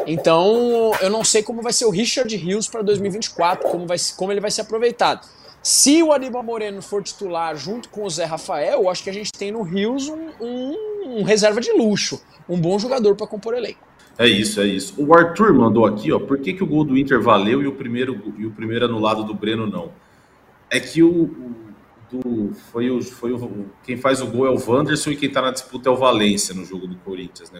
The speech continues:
Speaker 2: Corinthians e Inter. Mas a bola só pega no Valencia sem nenhuma intenção.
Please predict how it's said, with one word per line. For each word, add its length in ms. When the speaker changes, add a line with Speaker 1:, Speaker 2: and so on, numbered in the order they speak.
Speaker 2:
Corinthians 460
e 120
Inter. 200
Mas 160
a 40
bola 220
só 200
pega 460
no 120
Valencia 500
sem 160
nenhuma 300
intenção. 520